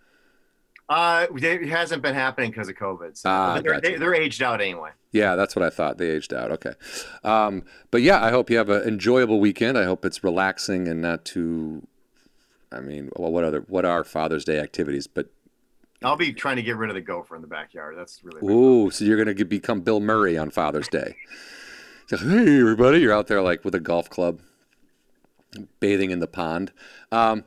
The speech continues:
Speaker 2: all right,
Speaker 1: So everybody
Speaker 2: man,
Speaker 1: knows
Speaker 2: well
Speaker 1: I'm not gonna kill the gopher. I'm trying to do it the humane way, and therein lies the game.
Speaker 2: Yeah,
Speaker 1: It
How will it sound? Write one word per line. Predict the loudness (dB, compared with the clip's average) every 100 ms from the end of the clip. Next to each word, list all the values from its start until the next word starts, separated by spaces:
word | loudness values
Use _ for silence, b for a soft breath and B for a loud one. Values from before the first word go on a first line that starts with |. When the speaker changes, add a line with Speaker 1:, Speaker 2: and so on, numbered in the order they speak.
| -2
Speaker 2:
all | 2
right, | 2
Speaker 1:
So | 2
everybody | 2
Speaker 2:
man, |
Speaker 1:
knows | 0
Speaker 2:
well | 0
Speaker 1:
I'm | -2
not | -2 -2
gonna | -4
kill | -2 -2 -2
the |
gopher. | -2 -2 -2 -4 -8 -6
I'm | -8
trying | -4 -4 -4
to |
do | -2 -2
it | -2
the | -6
humane | -4 -2 0 0 -2 -2
way, | -2 -2
and | -4
therein | -4 -2 -2
lies | -2 -2 -4
the | -6 -8
game. | -6 -4 -4 -4 -8 -18 _ _
Speaker 2:
Yeah, | 2
Speaker 1:
It | 2